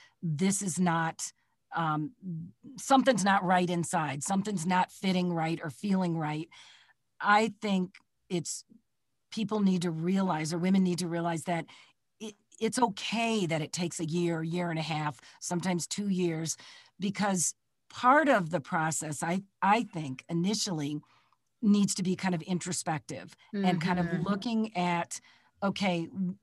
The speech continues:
Speaker 1: what am I feeling? What am I thinking? What's not fitting that maybe was fitting before?"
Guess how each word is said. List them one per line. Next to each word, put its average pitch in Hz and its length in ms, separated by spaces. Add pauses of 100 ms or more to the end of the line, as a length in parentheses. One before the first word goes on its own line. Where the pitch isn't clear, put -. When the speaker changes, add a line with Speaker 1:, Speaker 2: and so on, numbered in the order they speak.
Speaker 1:
what 196 400
am 247 140
I 190 160
feeling? 196 600
What 185 140
am 202 140
I 175 140 (100)
thinking? 180 520
What's 185 440
not 226 260
fitting 185 480
that 165 280 (360)
maybe 185 340
was 170 220
fitting 190 400
before?" 165 720